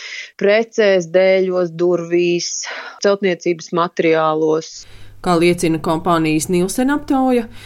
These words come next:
Speaker 2: ja pirms desmit gadiem nelegālo cigarešu apjoms bija četrdesmit procenti, tad pērnā gada nogalē piecpadsmit komats astoņi procenti no kopējā tirgus,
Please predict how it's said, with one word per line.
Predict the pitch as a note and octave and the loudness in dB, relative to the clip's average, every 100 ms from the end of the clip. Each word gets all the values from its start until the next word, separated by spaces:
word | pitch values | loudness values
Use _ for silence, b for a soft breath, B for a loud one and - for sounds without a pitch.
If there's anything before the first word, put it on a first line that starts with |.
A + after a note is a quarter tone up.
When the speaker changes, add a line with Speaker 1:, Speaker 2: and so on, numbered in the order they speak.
| B | B
Speaker 2:
ja | B F3+ | B 0
pirms | F#3 F3+ | 2 0
desmit | F3 A#3+ D#4+ F#3 | 2 0 2 0
gadiem | D#3 D#3 D#3 D#3 | 2 0 0 0
nelegālo | E3+ E3 D#3+ D#3+ D#3+ E3 | 0 0 0 2 2 0
cigarešu | G3 F3 E3 E3+ F#3 | 0 0 -2 0 -2
apjoms | A3+ G#3 E3 E3+ | 0 2 2 0
bija | E3+ F3 D3+ | 0 0 0
četrdesmit | D3 D#4 A#3+ A#3 A#3 G#3+ | -2 -2 0 0 0 -2
procenti, | A#3 B3+ B3+ G#3 F#3+ F#3+ F#3 - | 0 0 0 0 0 -2 -4 -6
tad | F3 D#3+ | -6 -2
pērnā | F#3 F#3 F#3 D3+ | 2 2 2 0
gada | D#3 D#3+ E3 | -2 -2 0
nogalē | A3 D4 B3+ A3+ G3+ B B B | 2 4 4 2 0 B B B
piecpadsmit | - A#3 D#4+ D4 C4 A#3 | -2 0 0 -2 -2 -2
komats | A3+ G3 F3+ A#3 | 0 0 0 0
astoņi | B3+ - D#3 D3+ | -2 0 0 0
procenti | D3+ F#3 F#3 D#3 D3+ D#3 | -2 -4 -2 -2 -2 -2
no | D#3+ D3+ | -2 0
kopējā | F3+ E3+ D3+ D3 D3+ | -2 0 -2 0 -2
tirgus, | D3+ F3+ E3 D#3+ E3 | 0 0 2 -2 -4